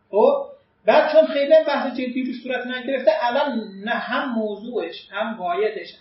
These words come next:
یعنی هنوز صورت بندی نشده، ولی روایت مباحث حوزه اندیشه سیاسی کم داریم. امام چرا هی طعنه می‌زنه که شما چرا اصلاً خطبه‌های نهج البلاغه رو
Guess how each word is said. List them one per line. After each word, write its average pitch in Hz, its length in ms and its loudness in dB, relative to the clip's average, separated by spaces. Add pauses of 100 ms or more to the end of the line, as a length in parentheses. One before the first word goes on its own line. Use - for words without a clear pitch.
(280)
یعنی 247 160 0
هنوز 214 420 -6 (140)
صورت 208 240 -4
بندی 180 220 -8
نشده، 196 380 -6
ولی 247 320 -4 (240)
روایت 196 480 -4
مباحث 190 400 -10
حوزه 196 260 -12
اندیشه 190 300 -14 (100)
سیاسی - 280 -12
کم 208 260 -8
داریم. 175 320 -12 (1300)
امام 233 260 0
چرا 269 120 0
هی 262 220 0
طعنه 214 280 -4
می‌زنه 208 280 -10
که 214 80 -6
شما 226 260 -14
چرا - 240 -8 (360)
اصلاً 214 500 -6 (100)
خطبه‌های 185 500 -6
نهج 180 240 -10
البلاغه 165 380 -10
رو 190 100 -6